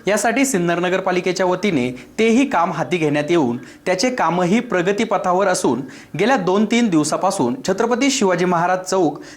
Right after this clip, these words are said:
ते वाविवेसपर्यंतच्या रस्त्याचे काम सुरू असून, या रस्त्याने परिसरास नवी झळाळी मिळाली आहे. या रस्त्याच्या कामाबाबत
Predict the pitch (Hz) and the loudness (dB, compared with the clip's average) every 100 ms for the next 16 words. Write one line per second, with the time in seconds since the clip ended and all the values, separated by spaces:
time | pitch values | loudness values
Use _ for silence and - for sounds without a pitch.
0 | - 240 196 170 214 240 240 220 220 214 | -2 2 4 2 2 0 0 0 0 0
1 | 220 240 190 - 160 160 170 175 196 - | 0 2 0 0 -4 -2 -2 0 -2 -2
2 | 151 165 180 117 127 - 175 240 214 185 | 0 0 0 -2 -4 -4 0 2 2 0
3 | 233 208 139 139 190 226 233 233 262 269 | 0 0 -2 -2 -2 0 2 2 2 0
4 | 175 180 196 277 190 156 139 165 170 131 | -2 0 2 2 2 2 2 2 2 2
5 | 120 123 127 - - - _ _ _ 131 | 0 0 -2 -4 -12 -20 _ _ _ -2
6 | 135 131 143 139 147 139 131 131 165 139 | 0 -2 -2 -2 0 0 2 2 0 0
7 | 107 | -4